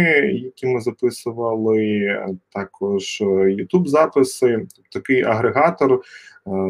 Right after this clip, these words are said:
яка, як точка, де ви можете якомога більше дізнатись, в принципі, про саму Технолоку. От, е, хочу сказати, що сьогодні нам також допомагають наші інфопартнери. От у нас їх зараз, е,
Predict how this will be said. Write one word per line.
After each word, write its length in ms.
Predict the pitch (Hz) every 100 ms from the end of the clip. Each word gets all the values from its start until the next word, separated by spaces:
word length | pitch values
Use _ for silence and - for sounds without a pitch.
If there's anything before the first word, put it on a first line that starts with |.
| 95
яка, 760 | 95 107 104 - 120 117 110 123
як 200 | 127 127
точка, 440 | - 156 156 - 113
де 160 | 123
ви 120 | 127
можете 640 | 117 120 110 - 110 101 98
якомога 360 | 92 - 127 110
більше 260 | - - 110
дізнатись, 460 | 104 110 107 -
в 40 | -
принципі, 400 | 110 - 101 104
про 220 | - 123
саму 340 | - 107 107
Технолоку. 640 | 110 98 - 98 95 - _ _ - - - - -
От, 360 | - - -
е, 500 | 104 101 98 95 95 - _ _ _ _ _ _ _ _
хочу 260 | - 160
сказати, 280 | - 165 180
що 560 | 180 - 147 143 131 123
сьогодні 300 | 147 165 156
нам 220 | 143 139
також 340 | 151 156 127
допомагають 800 | 131 143 143 135 131 147 143 131
наші 580 | 131 131 - 123 123 -
інфопартнери. 880 | - 135 139 123 - 143 233 220 185 - - - _
От 160 | 113 123
у 40 |
нас 340 | 127 139 139 127
їх 140 | 117
зараз, 580 | 117 127 123 117 -
е, 20 | -